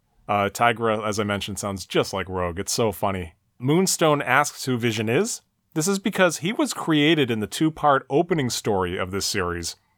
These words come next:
Uh, even though we already saw him as a member of the Avengers in the Fantastic Four episode To Battle the Living Planet. You know, see our previous episode of the podcast about that.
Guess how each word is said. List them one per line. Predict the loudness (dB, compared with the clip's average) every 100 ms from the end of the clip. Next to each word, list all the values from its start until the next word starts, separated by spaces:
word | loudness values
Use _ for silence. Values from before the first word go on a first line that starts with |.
| -2
Uh, | -2
even | 2 2 6
though | 6 6 4 -4
we | -6
already | 0 0 2 0
saw | 2 4
him | 4 4
as | 2
a | 2
member | 2 4 2
of | 2 -6
the | -2 -2
Avengers | 0 0 0 2 2 0
in | -2 -2
the | -2
Fantastic | -2 -4 0 0 0 -8
Four | -4 -2 -2
episode | -2 -2 0 0
To | 0
Battle | 0 2 2 0
the | -2
Living | -2 0 -2
Planet. | -4 0 2 2 -2 -12 -20 _ _ _ _
You | -6
know, |
see | -4 -2
our | -2
previous | -2 -6 -4 -2
episode | -4 -4 -4 -2 -4 -6
of | -8
the | -8
podcast | -4 -4 -2 -4 -2
about | -4 0
that. | 2 2